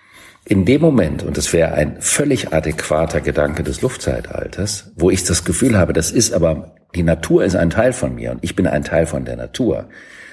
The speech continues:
Also, ich bin vernetzt mit der Nu-, Natur, kann man also auch sagen, das ökologische Denken kann eigentlich erst so richtig im Luftreich greifen, weil es um die Vernetzung, um das Gefühl der Zusammengehörigkeit ist.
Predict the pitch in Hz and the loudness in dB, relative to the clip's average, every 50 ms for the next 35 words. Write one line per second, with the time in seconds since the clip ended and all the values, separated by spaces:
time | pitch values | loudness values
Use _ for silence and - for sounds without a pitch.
0 | - - _ - - - 73 78 82 82 90 117 117 104 - - - - 101 - | -20 -20 _ -8 -2 0 2 2 2 4 4 4 2 2 0 -6 -8 -6 -6 -4
1 | - - 107 98 95 - 101 87 90 104 117 107 - - - - 71 - 67 58 | 0 0 0 0 0 0 0 0 2 0 0 0 -4 -6 -6 -10 -12 -10 -12 -14
2 | - - - - _ - - 69 64 - - - - 73 78 82 - - - 92 | -14 -16 -18 -20 _ -8 -6 -6 -6 -6 -8 -10 -8 -6 -6 -6 -4 -2 -2 0
3 | 92 101 92 - 78 80 - 78 - - 87 87 - - 76 69 69 69 71 69 | 2 2 2 2 0 0 0 0 0 2 2 0 0 -2 -4 -4 -4 -6 -8 -10
4 | - - 76 - - - - 165 165 - 104 92 87 90 90 92 85 - - 76 | -12 -10 -10 -10 -8 -6 -6 -6 -4 -2 -2 0 0 0 0 -2 -4 -4 -8 -8
5 | - 69 69 62 - - - 98 117 - - - - - - - _ - - - | -6 -6 -8 -8 -8 -8 -8 -8 -8 -8 -12 -18 -20 -20 -20 -14 _ -6 -2 0
6 | 107 117 165 170 - - 80 80 87 107 123 - 117 - - - 85 87 - - | 0 0 0 -2 -4 -2 0 2 2 2 0 -2 -6 -6 -2 -2 -2 0 0 -2
7 | - 73 78 85 - - 107 - - 101 104 135 131 - - - 57 55 - - | -4 -2 -2 -4 -4 -6 -6 -6 -4 -4 -4 -4 -4 -6 -8 -8 -8 -8 -8 -10
8 | - - _ _ _ _ _ _ _ - - - - 73 78 78 80 80 - - | -16 -20 _ _ _ _ _ _ _ -14 -8 -4 -2 0 0 0 0 -2 -4 -4
9 | - - 196 - - _ _ _ _ _ _ _ - - - - - - - - | -6 -6 -6 -10 -14 _ _ _ _ _ _ _ -20 -20 -20 -20 -20 -20 -20 -20
10 | - _ _ _ _ - - - - 90 87 98 113 110 - - - - 101 98 | -20 _ _ _ _ -20 -6 0 0 2 4 4 2 0 -2 -6 -4 -2 0 2
11 | 101 98 104 98 90 - 98 90 98 110 110 - - 147 143 - 95 101 82 92 | 4 4 4 4 2 2 2 2 2 0 2 0 0 0 0 0 0 0 0 0
12 | - - - 92 - 110 113 104 104 95 - 101 90 113 107 107 107 92 85 76 | -2 -2 -4 0 2 2 4 4 2 2 0 0 0 2 2 4 4 2 2 0
13 | 71 69 62 62 62 - - - 57 55 - - - - - - - | -2 -4 -6 -8 -12 -14 -14 -16 -16 -16 -16 -18 -18 -18 -18 -20 -20